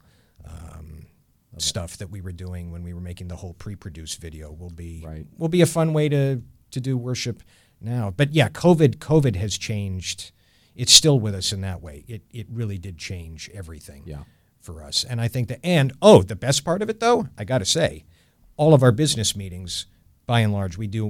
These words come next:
Speaker 1: we still do on Zoom.
Speaker 2: Hmm.
Speaker 1: So what we found was that when you're asking people to volunteer to be on boards and committees,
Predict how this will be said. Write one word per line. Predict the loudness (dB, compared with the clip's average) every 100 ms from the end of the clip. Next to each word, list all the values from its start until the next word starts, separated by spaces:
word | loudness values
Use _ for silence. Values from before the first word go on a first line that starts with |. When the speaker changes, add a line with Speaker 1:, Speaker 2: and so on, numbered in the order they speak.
| -6
Speaker 1:
we | -8
still | 0 2
do | 2 0
on | -4
Zoom. | -2 -2 -2 -8 -20 _ _ _ _ -14
Speaker 2:
Hmm. | -14 -14 _ -20 _ -20 _
Speaker 1:
So | 8 10 10 8 2 _
what | -6 -4 -4
we | 0 0
found | 2 0 -2 -4
was | -4 -6
that | -6 -6
when | -6 -4
you're | -4
asking | -2 -2 -2 -4
people | -6 -8
to | -12
volunteer | -8 -6 -4 -6 -6 -2 0
to | -2
be | -6
on | -8 -10
boards | -10 -10 -8 -10
and | -12
committees, | -10 -8 -8 -8 -12 -12